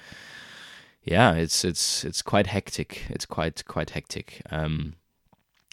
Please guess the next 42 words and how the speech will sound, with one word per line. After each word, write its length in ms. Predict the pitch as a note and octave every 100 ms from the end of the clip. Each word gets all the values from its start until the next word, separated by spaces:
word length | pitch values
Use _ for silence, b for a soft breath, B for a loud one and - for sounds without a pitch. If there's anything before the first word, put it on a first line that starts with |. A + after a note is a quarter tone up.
| -
and 100 | F2+
unfortunately, 580 | F2 G2+ G2 G2+ - F#2
that 220 | E2+ -
also 240 | E2+ -
means 300 | E2 F2 E2+
that 140 | - D#2
I 60 | E2
can't 460 | - E2 D#2+ - -
publish 340 | F2 E2+ -
some 160 | - F2
of 80 |
the 100 | E2
interviews 400 | B2 C3 G2+ E2+
that 100 | -
I 120 | D2+ D#2
had 160 | D2+
planned, 320 | - D#2 D#2+
because 320 | D#2 - D#2 - B B B -
I 160 | E2
had 280 | E2 E2 D#2+
planned 360 | - E2 D#2+ D2+
to, 400 | - E2+ E2 - B B B B
uh, 180 | - D#2
publish 400 | - F2+ F2 E2+
videos 560 | F2+ G2+ G2+ F#2+ F#2 E2
and 300 | D#2+ D#2 -
interviews 640 | F#2 G2 E2+ F2+ F2 D#2
with 240 | E2 D#2 A2+ -
the, 340 | - D#2+ D#2 D#2
uh, 120 | D#2+ D#2
scientists 480 | - F2 F2 F2+
from 140 | - E2
the 100 | E2
University 420 | E2+ E2 D#2+ -
of 80 | - F#2+
Regensburg, 520 | F#2+ G2+ - G#2 F#2
which 180 | F2 -
is 80 | D#2+
a 60 |
very 420 | D#2 F2+ G2+ G2 F#2
renowned, 640 | F2+ F2 E2+ E2+ E2+ E2
um, 340 | D#2+ E2 D#2+